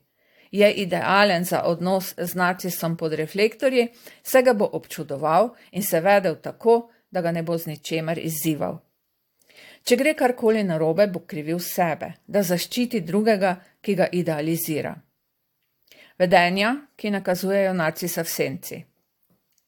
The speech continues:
Popolna tajnica predano služi uspešnemu šefu. Bere mu misli in izpolni njegova pričakovanja, preden jih on sploh izrazi. Slepo sledi kakšnemu verskemu,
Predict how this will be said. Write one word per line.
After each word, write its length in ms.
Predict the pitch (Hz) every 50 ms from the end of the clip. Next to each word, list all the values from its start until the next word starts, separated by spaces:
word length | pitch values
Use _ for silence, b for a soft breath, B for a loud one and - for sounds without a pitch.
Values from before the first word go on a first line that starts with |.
| _ _ _ _ b b b b b b b b b b b b b
Popolna 460 | b 233 233 254 262 254 247 240 202
tajnica 560 | - - 208 170 180 175 175 175 175 - 190 180
predano 560 | - 190 185 175 180 185 185 175 165 165 170
služi 420 | 170 - 170 165 165 151 165 165 -
uspešnemu 640 | 170 165 - - - 156 160 - - 170 160 156 156
šefu. 460 | 160 - - 156 143 - - 151 135 - b b b b b b b
Bere 260 | 202 214 226 233 214
mu 160 | 214 196 185
misli 560 | 185 180 185 190 196 - - 214 226 226 226 -
in 220 | 185 196 196 185 -
izpolni 540 | - 175 180 - - 180 175 180 202 214 220
njegova 380 | 208 180 175 175 180 185 185 180
pričakovanja, 720 | - 180 165 - 175 - - 156 156 160 175 185 190 170
preden 380 | 170 - 170 175 175 170 170 165
jih 160 | 156 - -
on 200 | - 170 160 165
sploh 360 | - - - - 196 202 202 -
izrazi. 680 | - 185 175 175 185 165 151 143 139 139 - - - - _ _ _ _ _ _ _ _ _ _ _ _ _ _ _ _ _ _ _ _ _ _ _ _ _ _ _ b b b b b b b b b b b b b b
Slepo 480 | - - 226 226 254 262 269 - 262 247
sledi 360 | 247 - 226 208 208 220 233
kakšnemu 540 | - - 190 202 - - - 180 175 156 151
verskemu, 840 | 147 170 180 190 202 196 - - - - 202 202 196 196 196 196